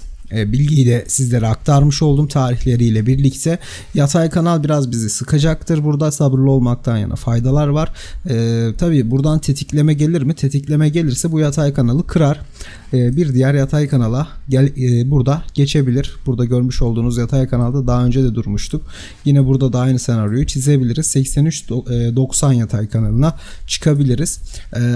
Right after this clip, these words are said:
ama önemli olan tabii ki de Lunch tarafındaki gelişmelerin Lunch'u ne kadar etkileyeceği.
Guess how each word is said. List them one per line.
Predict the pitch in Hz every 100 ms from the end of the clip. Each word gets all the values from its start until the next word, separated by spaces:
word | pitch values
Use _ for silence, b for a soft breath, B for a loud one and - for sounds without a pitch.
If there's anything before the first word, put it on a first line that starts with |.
| -
ama | 196 202
önemli | 156 160 180
olan | 202 147 180
tabii | 175 139
ki | 117 123
de | 180
Lunch | 147 147
tarafındaki | - 120 110 117 113 - 190 -
gelişmelerin | 135 135 - 131 120 151 175 135
Lunch'u | 131 170
ne | 147
kadar | 135 170
etkileyeceği. | 175 - 156 143 143 131 113